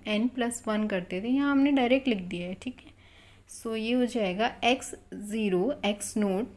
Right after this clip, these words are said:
माइनस, अंदर आपका क्या होगा, एक्स वन माइनस एक्स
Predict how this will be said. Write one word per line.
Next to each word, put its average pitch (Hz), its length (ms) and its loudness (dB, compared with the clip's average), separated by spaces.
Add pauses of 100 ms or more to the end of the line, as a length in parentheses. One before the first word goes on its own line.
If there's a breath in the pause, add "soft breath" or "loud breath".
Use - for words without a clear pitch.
(120)
माइनस, 202 680 -2 (920)
अंदर 233 280 -2
आपका 247 300 0
क्या 233 180 -2
होगा, 208 360 0 (440 loud breath)
एक्स 240 400 -4 (120)
वन 226 400 2 (200)
माइनस 202 540 -2 (100)
एक्स 254 300 0